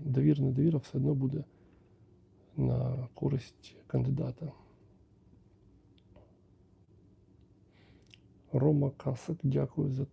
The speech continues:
те, що, е, вітаєте Зеленського з Америки. Переводьте гроші на сили оборони.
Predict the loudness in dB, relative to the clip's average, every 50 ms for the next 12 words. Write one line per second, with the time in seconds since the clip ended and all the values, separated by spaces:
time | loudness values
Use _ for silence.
0 | -12 -8 -4 -2 -2 -2 -4 -8 -6 -4 -2 -2 0 0 -2 -4 -6 -10 -16 -20
1 | -20 -20 -20 -20 -20 -20 -20 -20 -20 _ _ -20 -20 -12 -8 -4 -4 -2 -2 -2
2 | -2 0 0 0 0 0 0 0 0 0 0 0 0 2 2 0 0 -2 -2 -2
3 | 0 0 2 2 2 2 2 2 0 -2 -4 -6 -6 -4 -4 -6 -8 -12 -20 -20
4 | -20 -20 -12 -6 -2 0 0 2 0 0 -2 -4 -4 -2 0 0 0 -2 -2 -4
5 | -4 -4 -4 -2 -2 -4 -4 -4 -6 -6 -4 -2 0 0 2 0 0 0 -2 -2
6 | -2 -2 -4 -6 -6 -10